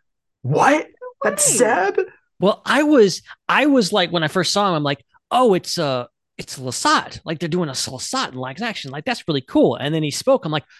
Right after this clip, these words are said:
Speaker 3: "Wait a minute. Wait a damn minute. That's Steve Blum. This is, they did, they're doing Zeb. They're actually doing it." Um, and, and Zeb is, like, the one character. I know you listen back to the Star Wars Underworld podcast, there is multiple occasions where we all went like,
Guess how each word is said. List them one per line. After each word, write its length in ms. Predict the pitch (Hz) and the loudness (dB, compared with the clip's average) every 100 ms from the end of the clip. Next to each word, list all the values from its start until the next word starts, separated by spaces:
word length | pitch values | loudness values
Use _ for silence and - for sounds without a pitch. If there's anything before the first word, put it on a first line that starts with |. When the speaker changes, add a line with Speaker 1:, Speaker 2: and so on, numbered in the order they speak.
| _ _ _ 311 | _ _ _ -12
Speaker 3:
"Wait 140 | 185 | -12
a 60 | 95 | -12
minute. 460 | 110 135 147 123 - - | -12 -6 -6 -6 -14 -8
Wait 280 | - 240 | -4 -2
a 100 | 165 - | -2 0
damn 300 | - 196 180 | 2 2 2
minute. 240 | 269 269 254 | 2 2 0
That's 160 | 294 | -2
Steve 240 | - 165 170 | 0 -2 2
Blum. 340 | 349 359 180 - | 4 4 4 0
This 120 | 330 - | 0 0
is, 120 | - - | -4 -4
they 80 | 330 | -2
did, 260 | 277 190 170 | 2 0 0
they're 160 | 208 | -8
doing 320 | 294 160 175 269 | -4 0 0 0
Zeb. 360 | - 440 214 - - | -2 -4 -4 -6 -10
They're 100 | 320 | -4
actually 360 | 147 - 269 294 | -4 -4 -4 -2
doing 280 | 453 415 | -2 0
it." 180 | 226 170 - - - 170 | -6 -6 -18 -20 -12 -6
Um, 220 | 160 170 | -4 -6
and, 160 | - | -6
and 240 | 208 208 202 | -4 -2 -4
Zeb 360 | 151 254 277 | -4 -4 -4
is, 120 | 247 - | -6 -6
like, 180 | 190 - | -6 -6
the 80 | |
one 260 | 160 160 185 | -6 -4 -6
character. 340 | 180 165 143 139 - - - | -6 -8 -8 -14 -18 -20 -6
I 140 | 185 | -2
know 580 | 175 160 156 135 107 - _ _ _ | 0 0 2 0 -2 -8 _ _ _
you 180 | 147 147 | -8 -6
listen 340 | 131 180 - 143 | 0 0 0 -2
back 180 | 135 | -4
to 40 | - | -6
the 60 | |
Star 180 | 120 139 | -8 -6
Wars 140 | 123 131 | -6 -6
Underworld 240 | 120 117 | -8 -8
podcast, 480 | - 117 - 110 - - - | -8 -10 -8 -10 -12 -16 -4
there 160 | 151 147 | 2 4
is 160 | 143 147 | 4 2
multiple 640 | 135 135 151 160 156 170 | 0 2 2 2 2 2
occasions 760 | 160 - 147 127 117 101 98 - _ _ | 2 0 2 2 0 -6 -8 -14 _ _
where 140 | 135 131 | -4 0
we 120 | 135 | 2
all 300 | 135 127 120 | 2 2 0
went 160 | 127 | -6
like, 200 | 117 127 | -4 -6